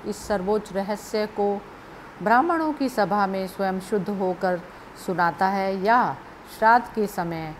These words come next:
वहाँ भोजन कराने वालों को सुनाता है, वह श्राद्ध को सुरक्षित करने में सक्षम है। उसके लिए अनंत फल पुनरावृत्ति अध्याय के समापक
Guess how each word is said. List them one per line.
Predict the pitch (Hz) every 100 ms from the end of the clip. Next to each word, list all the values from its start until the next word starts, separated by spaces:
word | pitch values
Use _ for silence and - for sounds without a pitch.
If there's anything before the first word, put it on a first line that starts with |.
| - - - -
वहाँ | 175 190 180
भोजन | 160 185 311 339
कराने | 240 196 180 180
वालों | 170 165 165 165
को | - 165
सुनाता | - 170 160 180
है, | 170 175 175 170 - - - -
वह | 247 330
श्राद्ध | - 190 175
को | - 175 165 165 - - -
सुरक्षित | 233 208 208 - 330
करने | - 180 170 165
में | 160 165
सक्षम | - 175 - 220
है। | 196 214 202 202 - - -
उसके | 240 - 269 208
लिए | 190 190 185
अनंत | - 180 180 175
फल | - 170 165 165 - -
पुनरावृत्ति | 214 226 233 190 160 151 160 156 151 - - -
अध्याय | 165 156 175 180 185
के | 180 160 160 165 - - -
समापक | 165 147 - 196